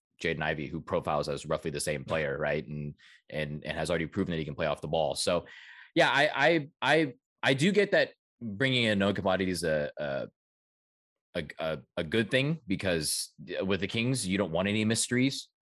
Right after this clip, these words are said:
right, Zach? Zach, you, you one time bought a Thomas Robinson jersey, and that, you know, you were only able to wear that around for half a season. And, and that's because, you know, he was kind of a draft prospect that wasn't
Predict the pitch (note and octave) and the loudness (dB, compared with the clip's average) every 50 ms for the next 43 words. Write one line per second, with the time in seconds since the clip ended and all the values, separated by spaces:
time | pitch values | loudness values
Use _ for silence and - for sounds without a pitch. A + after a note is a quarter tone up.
0 | _ _ - G2+ A2 A2+ G#2 B2 A#2+ B2 C3 - A#2 A#2+ A#2 A2+ A2+ A2 A#2 B2+ | _ _ 0 0 0 2 2 2 2 2 2 0 2 2 2 4 4 2 2 2
1 | - G#2+ G#2+ A#2 A#2+ A2 G2+ A2 A#2+ A#2+ - B2 A2 A2 G#2+ G2+ F2 F#2+ F#2+ G2 | 2 2 2 2 2 4 4 2 2 2 2 2 2 2 2 2 4 4 4 4
2 | G2 - F2 F2 F2 - - G2+ G2 F#2+ - - F#2 F2+ F2+ F#2+ F2+ - - E2 | 2 2 0 -2 -2 0 0 0 2 0 0 2 2 2 2 0 -2 -4 -4 -4
3 | C#2+ D2 C#2 C#2 - - - - - - - - - - - _ - F2 F2 F2 | -4 -4 -4 -4 -6 -12 -16 -18 -18 -20 -20 -20 -20 -20 -20 _ -4 -2 0 2
4 | F2 F2 E2+ F2 E2 E2 E2 - _ _ _ _ _ _ _ _ _ _ _ _ | 2 2 2 0 -2 -4 -6 -8 _ _ _ _ _ _ _ _ _ _ _ _
5 | _ _ _ _ - F#2+ G#2 A2+ - - A2 A2+ A2 A2 A2+ A2+ G2+ A2 A2+ A#2 | _ _ _ _ 0 2 2 2 2 2 2 4 4 4 4 4 4 4 6 6
6 | A#2 A2+ A2+ A2 A2+ G#2 G2 F#2 G2 G2+ G2 F#2+ F2+ F2+ F2+ F2+ F2 - E2+ F2+ | 6 4 4 4 4 4 4 6 6 6 6 4 4 2 2 0 0 -2 -2 0
7 | F2 E2+ - E2+ - - F2+ F2 D#2+ D#2 C#2 C#2 C#2 - - G#2 G#2+ A2 A2 - | -2 -2 -2 -2 -2 -2 -2 -2 -2 -4 -6 -6 -6 -4 -2 0 0 0 0 0
8 | G#2 G#2+ G#2+ A2 A2 A2+ - - C3 C#3+ C#3 C3 B2+ B2+ - - - C#3+ C#3 D3 | 0 0 2 2 0 0 0 -2 0 2 2 2 2 0 -4 -6 -4 0 0 2
9 | D3 E3 D#3+ D#3+ D#3 - E3+ E3 E3 D#3+ E3 D#3 - B2 C3 C3+ - - C#3 C#3 | 2 2 2 2 2 0 0 0 2 2 0 0 0 0 0 0 0 0 0 0
10 | - - C#3 - C3 A#2+ B2 B2+ B2+ C3+ C3+ C3 - | 0 0 0 2 2 2 2 2 2 2 0 -4 -4